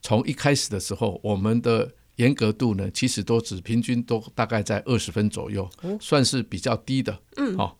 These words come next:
Speaker 1: 虽然我们有很严谨的边境管控，可是我们国内本身的严谨度是很低的。像美国或者是加拿大或者是澳洲，很多的国家就是封市，啊，整个都市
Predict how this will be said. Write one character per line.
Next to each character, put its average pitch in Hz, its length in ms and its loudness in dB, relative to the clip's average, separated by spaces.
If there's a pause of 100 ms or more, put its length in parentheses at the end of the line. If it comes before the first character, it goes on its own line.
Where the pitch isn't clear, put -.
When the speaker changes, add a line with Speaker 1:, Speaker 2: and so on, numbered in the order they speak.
(120)
Speaker 1:
虽 143 160 2
然 117 240 4
我 110 140 0
们 110 160 2
有 98 180 -2
很 95 100 -6
严 107 240 0
谨 98 220 -6
的 98 260 -6 (360)
边 117 120 2
境 - 140 -4
管 - 180 -6
控， 104 160 0
可 95 140 -6
是 147 100 -2
我 101 140 0
们 101 160 -4
国 104 300 2
内 143 120 4
本 110 240 -6
身 110 220 0
的 107 220 -4
严 104 200 -4
谨 92 160 -6
度 107 140 -4
是 95 100 -4
很 95 140 -6
低 98 160 -6
的。 101 180 -10 (240)
像 151 220 4
美 104 180 4
国 101 320 0
或 131 160 2
者 104 80 0
是 107 160 -2
加 120 180 2
拿 110 140 2
大 117 220 2
或 117 180 2
者 101 140 -4
是 110 280 -2
澳 110 180 4
洲， 110 260 2 (220)
很 107 180 0
多 147 100 6
的 131 80 4
国 107 220 0
家 120 160 0
就 120 140 0
是 113 120 -2
封 156 280 4
市， 131 280 0 (360)
啊， 95 280 -2
整 98 200 -2
个 117 100 2
都 131 160 0
市 117 260 -2